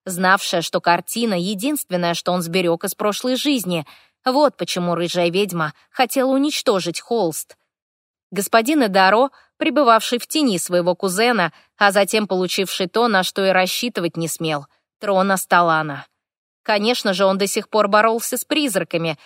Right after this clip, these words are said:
пытаясь хоть в чём-то превзойти само совершенство прекрасного мёртвого принца. Но ведьма, рыжая ведьма, где же она была во всей этой истории?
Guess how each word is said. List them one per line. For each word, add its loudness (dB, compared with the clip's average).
пытаясь 2
хоть -2
в -14
чём-то 2
превзойти -2
само 0
совершенство 0
прекрасного 0
мёртвого -2
принца. -6
Но 2
ведьма, -2
рыжая 2
ведьма, -2
где 0
же 2
она 6
была 2
во 4
всей -2
этой 0
истории? 0